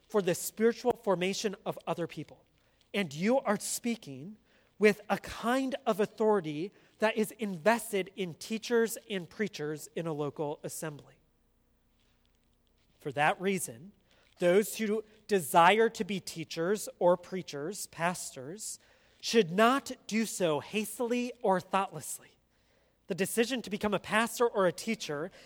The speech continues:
can't be taken up with a cavalier attitude, as if this would just be something fun to do, or "I really like saying words, so why don't I do that professionally, or every Sunday and speak words to other people?"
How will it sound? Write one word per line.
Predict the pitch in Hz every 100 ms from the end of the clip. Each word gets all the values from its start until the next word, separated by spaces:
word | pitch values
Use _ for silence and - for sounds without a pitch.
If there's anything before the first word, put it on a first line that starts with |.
| - _ _ -
can't | - 254 277
be | - 240
taken | 220 240 226
up | 202 208 -
with | 208
a | 190
cavalier | - 190 220 226 226 214 202
attitude, | 196 196 - 120 117 _ _ _ -
as | 220 214
if | 233 -
this | 247 262
would | 214
just | 226 -
be | 240
something | 202 254 220 240 190
fun | - 220 220
to | 208
do, | 190 196 143 190 - - -
or | 240 226
"I | 226
really | 220 269 247
like | 208 202 233 -
saying | - 254 233 214 185
words, | 196 220 180 180 - - - -
so | 233
why | 208 226
don't | 247 240
I | 208
do | 175 226
that | 214 196
professionally, | - 214 233 240 175 165 139 120 - - -
or | 214 220
every | 226 233 220
Sunday | - 226 190 160 180 214
and | 196
speak | - - - 247 -
words | 180 202 196 - -
to | 208
other | 190 185 170
people?" | 185 170